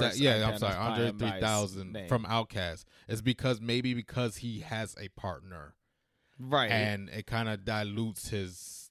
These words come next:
Speaker 2: his, but I mean, at the same time, because he doesn't have, he only has one album by himself.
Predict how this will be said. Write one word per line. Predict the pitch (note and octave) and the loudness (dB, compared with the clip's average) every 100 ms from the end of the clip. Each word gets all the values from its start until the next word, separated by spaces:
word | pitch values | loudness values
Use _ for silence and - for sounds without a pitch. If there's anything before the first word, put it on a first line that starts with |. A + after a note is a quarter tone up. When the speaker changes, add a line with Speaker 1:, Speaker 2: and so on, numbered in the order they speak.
| - | -12
Speaker 2:
his, | A2 F#2 F2+ - | -8 -8 -10 0
but | A#2+ D#3 | 4 6
I | D#3+ | 4
mean, | E3+ D#3+ D3 - _ _ _ _ - | 0 -2 -6 -16 _ _ _ _ -4
at | C#3 | -2
the | C#3+ | -2
same | - D#3 C#3+ B2+ | 0 2 2 0
time, | C#3 C3 A#2+ A2 G#2 | 0 0 0 -2 -6
because | A#2+ C3+ C3 A2+ - | -4 2 2 2 -6
he | C#3 | -6
doesn't | C3+ C#3+ C3 C3 | 0 0 0 -6
have, | A2 B2 A#2+ A#2 | -4 -2 -2 -2
he | C3+ | -2
only | D3 C#3+ | -2 0
has | C3+ G#2+ | 0 -2
one | G2+ A#2 | -4 -6
album | F#2 A2+ G2+ G2+ | -4 -4 -6 -8
by | F2+ F2+ | -6 -6
himself. | F2 E2+ - C3+ E2+ | -8 -10 -8 -8 -8